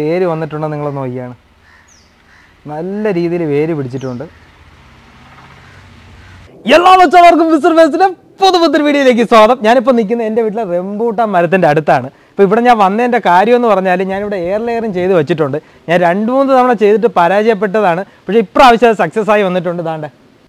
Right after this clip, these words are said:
ഇതാണ് ഞാൻ air layering ചെയ്ത് വെച്ചത്. നല്ല രീതിയിൽ വേരൊക്കെ തെളിഞ്ഞ് വന്നിട്ടുണ്ട്. നിങ്ങൾക്ക് കാണുമ്പോൾ മനസ്സിലാവും. ഇത് എൻ എയ്റ്റീൻ എന്ന് പറയുന്ന ഒരു വെറൈറ്റിയാണ് റംബൂട്ടാനിലെ.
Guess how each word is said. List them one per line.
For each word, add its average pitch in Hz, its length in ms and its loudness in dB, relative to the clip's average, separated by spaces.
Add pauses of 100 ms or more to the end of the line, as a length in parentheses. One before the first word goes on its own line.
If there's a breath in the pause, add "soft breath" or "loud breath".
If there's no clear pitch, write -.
(300)
ഇതാണ് 226 260 -4
ഞാൻ 214 160 -6
air 190 180 -4
layering 202 300 -6
ചെയ്ത് 170 220 -6
വെച്ചത്. 156 220 -12 (100)
നല്ല 180 240 -16 (140)
രീതിയിൽ 170 260 -10 (120)
വേരൊക്കെ 147 340 -12 (120)
തെളിഞ്ഞ് 147 360 -14
വന്നിട്ടുണ്ട്. 135 360 -18
നിങ്ങൾക്ക് 135 260 -18
കാണുമ്പോൾ 143 360 -16
മനസ്സിലാവും. 123 460 -18 (2000)
ഇത് 180 140 -8
എൻ 185 80 -8 (140)
എയ്റ്റീൻ 202 400 -8
എന്ന് 226 160 -6
പറയുന്ന 170 340 -10 (260)
ഒരു 156 200 -12
വെറൈറ്റിയാണ് 139 520 -14 (380)
റംബൂട്ടാനിലെ. 131 540 -18